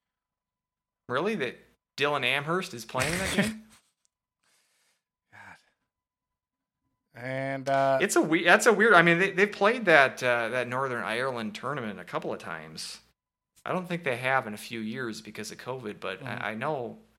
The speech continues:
Speaker 1: prior to that, they, they went out there, and it's always, again, a,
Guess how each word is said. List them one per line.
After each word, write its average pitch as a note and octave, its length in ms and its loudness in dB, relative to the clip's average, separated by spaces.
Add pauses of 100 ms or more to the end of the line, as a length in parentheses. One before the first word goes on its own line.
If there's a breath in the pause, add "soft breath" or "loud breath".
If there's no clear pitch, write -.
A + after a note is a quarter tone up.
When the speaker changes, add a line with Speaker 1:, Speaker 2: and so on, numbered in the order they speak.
(520)
Speaker 1:
prior G3 280 10
to B2 60 2
that, C3 220 2
they, A#2+ 300 -2
they A#2+ 180 -6
went A#2 240 -2
out G#2+ 180 -4
there, G#2 320 -8
and B2+ 180 -8
it's C3 120 -12
always, E3+ 500 -4
again, C#3+ 280 -6
a, G#2 120 -4